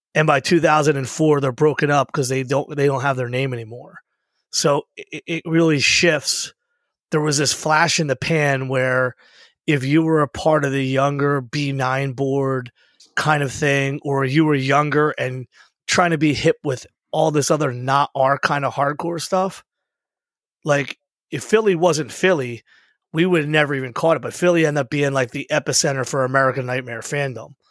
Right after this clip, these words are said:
Some of the craziest shit happened in Philadelphia for American Nightmare, but as quick as it came, as quick as it was out the door. And so I could totally see you being like, Oh yeah,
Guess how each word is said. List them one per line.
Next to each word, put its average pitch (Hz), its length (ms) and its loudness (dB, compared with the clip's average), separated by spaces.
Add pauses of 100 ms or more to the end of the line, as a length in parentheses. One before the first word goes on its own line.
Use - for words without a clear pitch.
(260)
Some 180 200 0
of 160 60 2
the 147 80 0
craziest 147 480 0
shit - 260 0
happened 139 460 -4 (580)
in 180 180 2
Philadelphia 139 580 2
for 143 180 -2
American 131 380 2
Nightmare, 127 500 -2 (720)
but 165 120 2
as 135 100 0
quick - 240 2
as 139 100 -4
it 139 80 -4
came, 156 460 -2 (1000)
as 165 80 0
quick 170 240 0
as 139 100 -2
it 139 80 -4
was 127 120 -4
out 131 160 2
the 120 80 -14
door. 127 400 -2 (800)
And 139 180 -2
so 147 360 2
I 147 80 2
could - 160 -6
totally 165 300 2
see 180 180 2
you 156 60 2
being 143 180 0
like, 127 200 -4 (460)
Oh 226 60 4
yeah, 220 260 2